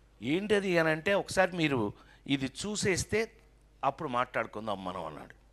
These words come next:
కొబ్బరి బొండం సినిమాకి మంచి పేరే వచ్చింది కదా మనకి, ఏం తెచ్చాడో అనుకుని ఫస్ట్ పేజ్ తీసా, షాక్. I'm not joking.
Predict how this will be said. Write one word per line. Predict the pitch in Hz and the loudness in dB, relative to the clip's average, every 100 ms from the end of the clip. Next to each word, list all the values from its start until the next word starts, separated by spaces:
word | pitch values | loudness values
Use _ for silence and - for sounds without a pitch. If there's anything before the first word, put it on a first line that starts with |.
| - - - - - - - - - | -20 -20 -20 -20 -20 -20 -20 -20 -2
కొబ్బరి | 135 127 165 | 0 4 4
బొండం | 190 214 226 | 2 0 -2
సినిమాకి | 214 208 208 208 | -4 -6 -4 0
మంచి | 175 165 | 0 2
పేరే | - 190 196 | 6 8 8
వచ్చింది | 190 175 185 | 6 4 2
కదా | 180 180 | 4 4
మనకి, | 170 160 156 214 | 4 0 -2 -6
ఏం | 220 127 139 170 | -6 0 2 6
తెచ్చాడో | 165 156 143 135 123 | 6 8 10 10 10
అనుకుని | 117 135 175 220 - - - - - - - - - - - - - - | 8 2 -2 -4 -10 -20 -20 -20 -20 -20 -20 -20 -20 -20 -20 -20 -20 -16
ఫస్ట్ | - 175 175 - 247 | -4 -2 -2 -4 -4
పేజ్ | 226 185 135 - | 0 0 -2 -6
తీసా, | 127 - - - | 2 2 0 -4
షాక్. | - - 110 - - - - _ _ - - - - - - - - - - - - - - 123 | 0 4 2 0 -12 -20 -20 _ _ -20 -20 -20 -20 -20 -20 -20 -20 -20 -20 -20 -20 -20 -12 -4
I'm | 139 127 | -4 0
not | 151 175 | 0 2
joking. | 143 151 113 | 2 -2 -2